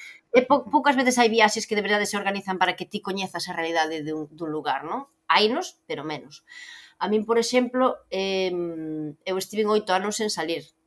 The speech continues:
a ningún lado porque non podía, non tiña condicións nin económicas, nin no traballo que, que me permitesen viaxar, non?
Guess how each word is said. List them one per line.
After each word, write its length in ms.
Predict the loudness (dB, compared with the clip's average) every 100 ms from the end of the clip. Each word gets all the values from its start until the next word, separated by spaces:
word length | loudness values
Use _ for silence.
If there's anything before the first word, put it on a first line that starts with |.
| _ _ -6
a 80 | -4
ningún 240 | -4 4
lado 240 | 4 4 0
porque 160 | -2
non 160 | -2 -4
podía, 320 | -4 -4 -4
non 160 | -4 -8
tiña 400 | -8 -8 -8 -8
condicións 560 | -8 -8 -8 -10 -12 -12
nin 160 | -10 -10
económicas, 800 | -6 -2 0 2 6 6 6 2
nin 320 | -4 -4 -4
no 80 | -6
traballo 480 | -2 4 4 2 -6
que, 320 | -8 -8 -10
que 160 | _ -10
me 80 | -8
permitesen 1040 | -6 -8 -8 -10 -8 -8 -8 -10 -14 -16
viaxar, 480 | -14 -10 4 4 4
non? 240 | -6 -10